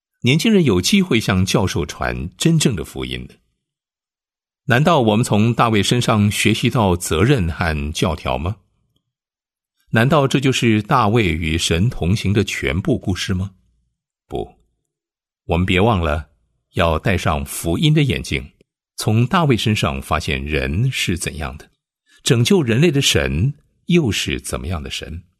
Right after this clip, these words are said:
从犯罪的大卫身上，我们看到了神是圣洁的，而人是软弱的。某一方面我们是好人，但另一方面却是乱七八糟。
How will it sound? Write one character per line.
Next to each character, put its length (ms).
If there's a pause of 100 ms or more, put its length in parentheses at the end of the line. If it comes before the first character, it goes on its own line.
(720)
从 360
犯 300
罪 160
的 140
大 140
卫 120
身 180
上， 360 (240)
我 100
们 100
看 220
到 140
了 220
神 440
是 160
圣 220
洁 160
的， 180 (1080)
而 280
人 500
是 460
软 240
弱 180
的。 180 (960)
某 140
一 20
方 160
面 160
我 140
们 80
是 140
好 200
人， 360 (420)
但 180
另 140
一 80
方 160
面 340
却 160
是 280
乱 280
七 140
八 180
糟。 280